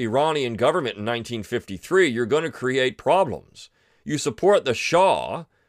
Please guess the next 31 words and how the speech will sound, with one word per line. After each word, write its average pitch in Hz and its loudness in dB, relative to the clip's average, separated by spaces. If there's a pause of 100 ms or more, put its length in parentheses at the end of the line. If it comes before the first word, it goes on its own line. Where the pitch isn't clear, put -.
(520)
and 143 0
you're 151 -2
gonna 147 2
have 139 0
problems. 147 -2 (1000)
I - -12
mean, - -2
this 185 -2
is 139 -6
clear. 208 0 (640)
You - -12
support 165 2
a, 139 -2
a, 131 -4
a 123 -4
state 156 -2
in 131 -4
the 131 -6
Middle 139 0
East 165 0
that 120 2
everyone 139 0
doesn't 117 0
like, 135 0
and 123 -6
you're 135 -4
gonna 139 -2
have 135 0
problems 160 0
for 85 -10
that. 50 -16